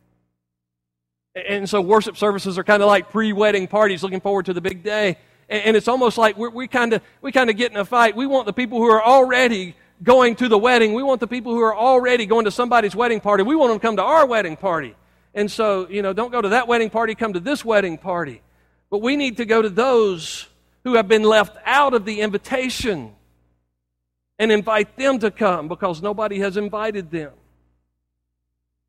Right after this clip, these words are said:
The poor, the maimed, the lame, and the blind. The socially vulnerable. We spoke about that in our life group this morning.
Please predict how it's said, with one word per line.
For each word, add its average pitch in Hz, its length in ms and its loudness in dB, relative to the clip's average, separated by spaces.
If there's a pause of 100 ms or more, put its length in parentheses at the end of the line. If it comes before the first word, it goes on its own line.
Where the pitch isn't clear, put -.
(460)
The 127 40 -20
poor, 185 320 0
the 143 120 -8
maimed, 139 480 -6 (600)
the 127 60 -20
lame, 139 460 -6
and 123 80 -12
the 117 80 -14
blind. 123 400 -12 (680)
The 143 60 -10
socially 160 640 -6
vulnerable. 127 680 -6 (1500)
We 123 80 -18
spoke 147 300 -6
about 127 280 -6
that 135 180 -4
in 127 100 -8
our 117 220 -10 (100)
life 151 300 -2
group 123 200 -14
this 127 220 -16
morning. 135 320 -12